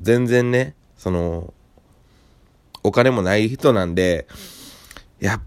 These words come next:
ぱね、二万はちょっとね、なかなかっていうことでね、あのー、ちょっと今、なかなかできてないんですけどね、ぜひね、も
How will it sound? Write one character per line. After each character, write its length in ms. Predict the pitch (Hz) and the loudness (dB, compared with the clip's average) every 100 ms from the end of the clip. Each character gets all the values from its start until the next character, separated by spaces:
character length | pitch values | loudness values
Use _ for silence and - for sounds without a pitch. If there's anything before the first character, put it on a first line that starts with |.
| - | -6
ぱ 140 | 101 | -4
ね、 240 | 101 95 | -2 -2
二 260 | 92 113 185 | -2 0 0
万 420 | 208 196 143 110 | 2 2 2 0
は 180 | 87 82 | -2 -4
ち 120 | - | -8
ょ 20 | - | -10
っ 40 | |
と 100 | - | -4
ね、 300 | 87 85 73 - | -2 -2 -6 -4
な 160 | 101 | -2
か 160 | 113 120 | 2 2
な 140 | 117 | 2
か 160 | 104 110 | 2 0
っ 80 | - | -2
て 160 | - | -6
い 40 | - | -4
う 40 | |
こ 120 | 82 82 | -4 -4
と 100 | 82 | -4
で 140 | 80 | -4
ね、 280 | 82 78 - _ - _ - | -4 -4 -8 _ -20 _ -6
あ 80 | |
の 360 | 85 82 80 80 | -4 -4 -4 -6
ー、 20 | |
ち 120 | 82 | -4
ょ 20 | 107 | -4
っ 20 | |
と 120 | - | -2
今、 360 | 85 85 80 - _ 90 85 | -4 -4 -8 -12 _ -10 -8
な 160 | - 113 | -2 -2
か 100 | 117 | 0
な 80 | 110 | 0
か 100 | 110 | 2
で 120 | 127 | 0
き 100 | 147 | 0
て 100 | 156 | 0
な 80 | 117 | 0
い 60 | |
ん 60 | 85 | 0
で 80 | 90 | -8
す 100 | - | -10
け 140 | - | -6
ど 40 | 82 | -4
ね、 300 | 87 - - - | -4 -6 -12 -16
ぜ 280 | - 110 123 | -4 2 2
ひ 140 | 104 | 2
ね、 140 | 80 90 | -4 -2
も 300 | 90 82 | -2 -4